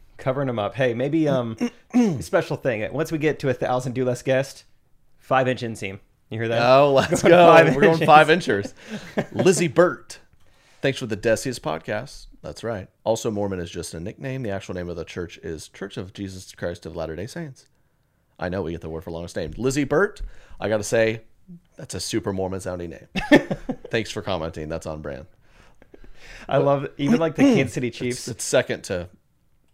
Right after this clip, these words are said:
Speaker 2: Emma Schrock.
Speaker 1: That.
Speaker 2: That's more Amish. They're kind of, they're like cousins, I think.
Speaker 1: Are they different?
Speaker 2: Or like Mennonites?
Speaker 1: Mennonites.
Speaker 2: Two are kind of a brand that
Speaker 1: They're a brand. Yeah,
Speaker 2: similar,
Speaker 1: yeah.
Speaker 2: but
Speaker 1: It's like Nike and Under Armour.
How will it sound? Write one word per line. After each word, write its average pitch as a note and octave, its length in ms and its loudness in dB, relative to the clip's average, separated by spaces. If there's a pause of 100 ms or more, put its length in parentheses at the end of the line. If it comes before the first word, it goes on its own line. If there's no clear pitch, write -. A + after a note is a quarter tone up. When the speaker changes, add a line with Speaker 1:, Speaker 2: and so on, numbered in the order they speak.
(180)
Speaker 2:
Emma F2+ 360 -6 (480)
Schrock. E2 480 -8 (920)
Speaker 1:
That. A2+ 440 -2 (180)
Speaker 2:
That's E3+ 180 -4
more C3 160 0
Amish. E2+ 500 -4
They're E3+ 120 -8
kind E3+ 200 -6
of, G2+ 200 -6 (680)
they're D3+ 100 -4
like B2 120 -2
cousins, D#2+ 400 -8
I E2 100 -12
think. D#2+ 140 -10
Speaker 1:
Are A#3+ 120 -6
they D4+ 100 -6
different? D4 440 -12
Speaker 2:
Or C#3+ 80 0
like C#3 100 0
Mennonites? F#3+ 640 -4 (680)
Speaker 1:
Mennonites. D#3+ 180 -4 (220)
Speaker 2:
Two G3+ 60 10
are F#3+ 160 2
kind F3+ 180 -2
of F3+ 100 -2
a F3+ 40 -4
brand F3 440 -4
that B2 240 -6 (200)
Speaker 1:
They're D3 240 2
a C#3 40 -2
brand. A2+ 440 -4
Yeah, B2+ 160 -2
Speaker 2:
similar, D3 440 2
Speaker 1:
yeah. C3 60 -6
Speaker 2:
but G#2+ 220 0
Speaker 1:
It's - 100 -16
like A#2 120 -12
Nike A#2 340 -4
and G2+ 80 -6
Under G2 180 -10
Armour. E2 280 -12